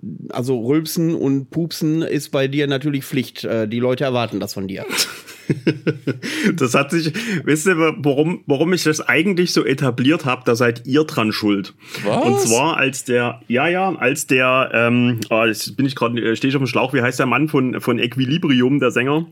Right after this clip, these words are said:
Speaker 1: Robse.
Speaker 2: Äh, der, der Robse, genau. Der hat da auch ein paar Mal schön den ausgeklinkt und hat so sein Bierchen getrunken. Da dachte ich so, also so, so locker flockig, wie das bei dem, äh, rauskommt, das kann ich auch.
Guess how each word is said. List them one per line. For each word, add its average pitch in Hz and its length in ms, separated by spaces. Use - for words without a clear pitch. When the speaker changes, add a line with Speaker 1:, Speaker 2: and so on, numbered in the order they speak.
Speaker 1:
Robse. 156 360
Speaker 2:
Äh, 113 40
der, 110 160
der 139 140
Robse, 120 500
genau. 107 340
Der 131 100
hat 165 120
da 165 60
auch 156 140
ein 185 60
paar 143 140
Mal 160 140
schön 147 140
den 151 120
ausgeklinkt 147 640
und 143 80
hat 135 160
so 139 60
sein 127 220
Bierchen 143 300
getrunken. 131 340
Da 135 60
dachte 135 240
ich 127 80
so, 143 220
also 123 340
so, 139 420
so 135 180
locker 131 320
flockig, 156 420
wie 151 60
das 143 160
bei 131 100
dem, 135 340
äh, 127 100
rauskommt, 131 560
das 120 100
kann 131 160
ich 120 120
auch. 101 180